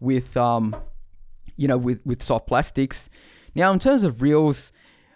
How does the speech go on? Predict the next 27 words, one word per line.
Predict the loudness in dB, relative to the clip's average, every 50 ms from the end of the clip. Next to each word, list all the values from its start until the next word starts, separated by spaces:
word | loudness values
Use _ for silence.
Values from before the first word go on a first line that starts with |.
| _ _ _ -20 -20 -20 -20 _ -14 -6 0
I've | 2 2 2 2 2
used | 0 0 0 0 -2 -2 0
both | 2 2 2 2 0 -2 -6 -12 -20 _ _ _ _ _ -2
low | 2 4 4 4 4
gear | 2 2 2 2 2 2 2 2 0 -2 -4 -6 -2
and | 0 2 2 2 2 2
the | 0 0
high | 2 4 4 4 4 4
gear | 2 2 2 2 2
reels. | 2 2 2 2 2 2 0 -2 -4 -10 -18 -20 _ _ _ _ _ _ _ _ _ _ _ 0
And, | 2 4 4 6 4 4 2 0 -4 _ _ _ _ _ _ _ _ _ _ _ _ _ _ _ _ _ _ _ _ _ _ _ _ -20 -20 -20 -20 _ -14 -10
like, | -4 0 0 0 0 2
honestly, | 2 2 2 2 0 0 0 0
it | 0 0
depends | 0 0 2 2 2 2
on | 2 2
the | 4 2
application | 2 2 0 -4 -4 -2 -2 -2 0 0 -2
that | -2 -2 -2 -2
you're | -2 0 0
applying | -2 -2 -2 0 0 2 2
it | 0 -2 -2
to. | -2 -2 0 0 0 -2
You | -4 -4
can | -6 -8 -4 -2 0 0
use | 2 2 2 0 0 -2 -4
both, | -4 0 2 2 4 2 2 -2 -6 -16 -20